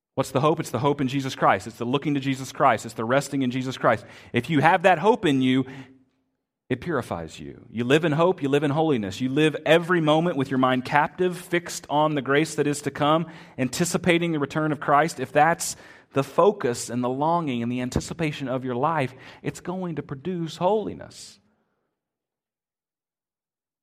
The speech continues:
Look at verse fourteen. It opens,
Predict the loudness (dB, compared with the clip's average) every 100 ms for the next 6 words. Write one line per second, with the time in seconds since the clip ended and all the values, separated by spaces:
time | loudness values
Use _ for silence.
0 | _ _ _ _ _ _ _ _ _ -8
1 | -8 -4 -4 -4 -6 -10 -6 -4 -4 -2
2 | -4 -2 -6 -6 -8 -12